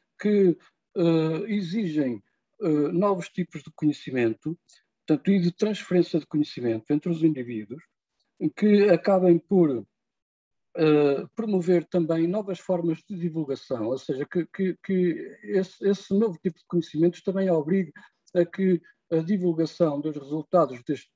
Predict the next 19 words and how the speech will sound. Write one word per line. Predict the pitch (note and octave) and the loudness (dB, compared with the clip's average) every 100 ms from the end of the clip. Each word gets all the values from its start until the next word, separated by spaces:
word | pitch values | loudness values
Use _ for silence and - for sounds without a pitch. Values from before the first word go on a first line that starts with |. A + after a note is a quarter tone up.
| _ | _
destes | D3+ D#3 - - | -4 -4 -10 -18
projetos, | C3 D#3 D#3+ - - - _ _ - | -4 -2 -2 -8 -20 -20 _ _ 4
eh, | D#3 D3+ D3 F#3+ - | 6 8 8 4 0
percorra | F#3 - F#3+ F3+ E3+ | -2 4 4 6 6
outros | F3+ F3 - | 6 6 2
caminhos | - D#3 D#3 D3 C3 | 2 8 8 8 2
que | - | 4
não, | E3+ D#3 D#3 - E3+ D#3 | 6 6 4 0 -2 -2
eh, | |
simplesmente | D3 D#3+ D3 - E3 D3+ - | 0 -2 -2 -2 0 0 -2
aqueles | C#3 D#3+ C#3+ - | -4 -2 -4 -2
que, | D3+ C#3+ - | -2 -2 -8
que | - | -14
são | - D#3 C#3+ C3 F2 | -4 -2 0 -2 -6
os | E2 | -10
convencionais, | - C#3 C#3 - C3 C#3+ B2+ | -8 -4 -4 -4 -2 -2 -2
os | B2 - | -6 -8
tradicionais, | C3 B2+ - B2 B2 G#2 | -8 -8 -4 2 2 2
portanto, | - - G#2+ | -4 -8 -8